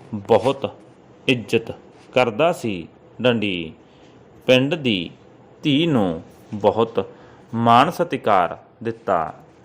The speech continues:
ਜਾਂਦਾ ਸੀ ਡੰਡੀ। ਜੇ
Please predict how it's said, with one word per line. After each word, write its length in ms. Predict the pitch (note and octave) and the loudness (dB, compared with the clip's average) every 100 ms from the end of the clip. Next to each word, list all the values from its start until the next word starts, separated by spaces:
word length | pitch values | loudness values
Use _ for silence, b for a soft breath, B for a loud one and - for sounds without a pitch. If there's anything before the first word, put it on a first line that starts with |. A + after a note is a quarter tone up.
| A2+ | -2
ਜਾਂਦਾ 420 | A#2+ A#2+ A#2 F#3 | 2 2 2 0
ਸੀ 340 | - A2 F2 - _ - A2+ | -2 -10 -14 -16 _ -20 -2
ਡੰਡੀ। 540 | B2+ A2 G2 E2+ D2+ - B B B B B A#2 | -2 0 -4 -6 -10 -16 B B B B B -12
ਜੇ 420 | G2+ A2+ G#2 G2 | 0 2 2 0